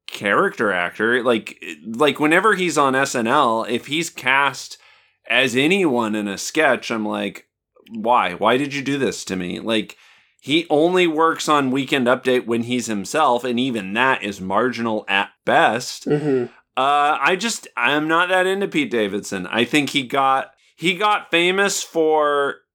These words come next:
Speaker 1: being young and famous. Like,
Speaker 2: Yes. Unfortunately, he kinda got swept up in, like, internet fame and dating Ariana Grande and all this other stuff. That has
Speaker 1: Yeah.
Speaker 2: nothing to do with him.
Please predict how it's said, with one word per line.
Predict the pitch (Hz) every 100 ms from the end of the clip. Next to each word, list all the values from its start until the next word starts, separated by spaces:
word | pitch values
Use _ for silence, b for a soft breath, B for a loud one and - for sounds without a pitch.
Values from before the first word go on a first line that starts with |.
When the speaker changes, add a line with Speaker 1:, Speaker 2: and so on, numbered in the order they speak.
| _ _ _ _ -
Speaker 1:
being | 151 170 175 156
young | 156 170 170
and | 147 120
famous. | 156 175 92 - - - - -
Like, | 127 165 196 - - b _ 165
Speaker 2:
Yes. | 147 107 -
Unfortunately, | 180 190 240 247 247 220 190 196 180 156
he | 185 160
kinda | 180 165 160
got | 147 139
swept | - 175 156 151 160
up | 147 147
in, | 139
like, | 135 123 113 -
internet | 147 151 156 160 160
fame | 165 160 160 160 160 B
and | 180 170 160
dating | 156 156 156
Ariana | 151 147 151 143 143 131
Grande | 131 135 139
and | 139 131
all | 131 127
this | 131 139
other | 127 131
stuff. | - 160 156 _ b b
That | 165
has | 151 156
Speaker 1:
Yeah. | -
Speaker 2:
nothing | 147 170 151
to |
do | 143 143
with | 135
him. | - 135 143 180